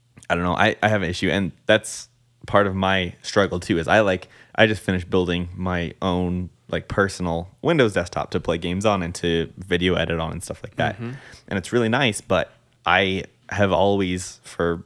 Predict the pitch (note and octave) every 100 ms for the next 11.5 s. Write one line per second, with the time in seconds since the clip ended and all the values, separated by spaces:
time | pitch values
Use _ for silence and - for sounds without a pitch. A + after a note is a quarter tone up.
0 | - F#2 D2+ F2+ _ - F2+ E2 - -
1 | - - F#2 F#2 F2+ F2+ F2+ F2 F2 F2+
2 | F2+ F2 E2+ E2 - A2+ F2+ F2+ G2 -
3 | - - _ - F#2 F2 F2 E2+ - -
4 | F#2 E2+ - _ _ - G2 F#2+ F2+ D#2
5 | F2+ F2 F2 E2+ - F2+ F2 F#2 E2+ -
6 | - - F#2+ F2 E2+ - F#2 E2 F#2+ -
7 | E2 E2 - E2+ F2 E2+ D#2+ E2 D#2+ -
8 | F#2+ - F#2 G2+ - - - _ - G2+
9 | G2 D#2 F2+ F#2 E2+ E2 F2 F2+ - -
10 | F#2+ - A2+ A2 F2 F#2 - F#2 F2+ -
11 | G2 F2+ F2 - -